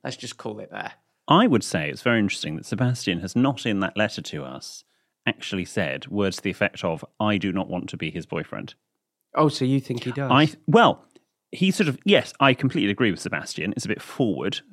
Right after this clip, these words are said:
Speaker 2: if, if you have not officially communicated that you are going to be boyfriends and you are official, exclusive, whatever labels you want to put on it.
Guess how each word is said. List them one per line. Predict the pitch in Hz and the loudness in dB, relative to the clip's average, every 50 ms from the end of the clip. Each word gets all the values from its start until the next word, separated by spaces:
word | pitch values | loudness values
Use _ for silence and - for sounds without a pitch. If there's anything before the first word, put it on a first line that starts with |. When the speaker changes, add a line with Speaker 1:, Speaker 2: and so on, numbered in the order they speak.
| - _ - | -14 _ -8
Speaker 2:
if, | 104 98 - _ _ | -8 -8 -8 _ _
if | - 104 92 - | -8 -8 -6 -4
you | 104 104 98 | -4 -4 -2
have | 107 95 | -4 -4
not | - 92 85 - | -4 -6 -8 -8
officially | - - - - - 131 - - - - - - 127 104 - - _ _ _ _ _ _ _ _ _ _ _ _ _ - | -10 -12 -8 -4 -4 -4 -4 -2 -4 -4 -6 -6 -10 -12 -14 -18 _ _ _ _ _ _ _ _ _ _ _ _ _ -10
communicated | - - 117 101 98 92 82 76 - - - - - - - - - 104 - - _ _ _ _ - | -2 0 2 2 2 0 -2 -4 -8 -10 -12 -12 -12 -10 -10 -8 -8 -8 -10 -12 _ _ _ _ -8
that | 120 92 85 - - - - | -4 -4 -4 -4 -6 -14 -10
you | - 104 95 82 | -6 -4 -4 -4
are | 76 | -4
going | 73 76 - | -6 -6 -8
to | - - | -8 -10
be | 80 | -12
boyfriends | 73 - 69 62 - - - 82 90 90 | -10 -10 -10 -10 -10 -10 -10 -8 -8 -6
and | 92 | -6
you | 90 82 78 | -4 -4 -2
are | 78 76 - | -4 -4 -4
official, | - - - - - 82 - - - 82 82 - - | -6 -8 -8 -6 -8 -8 -8 -6 -8 -8 -8 -8 -12
exclusive, | - - - - - 82 78 80 - 87 - | -14 -16 -16 -14 -12 -12 -12 -10 -12 -12 -10
whatever | - 90 82 85 80 80 78 - - | -10 -8 -8 -8 -8 -10 -12 -12 -12
labels | - 87 82 82 - 82 78 - | -10 -8 -8 -8 -8 -10 -12 -12
you | - | -12
want | 71 69 - | -14 -14 -16
to | - | -14
put | - 87 80 80 | -12 -12 -10 -10
on | 76 76 | -12 -14
it. | 76 67 - - - | -14 -16 -16 -18 -20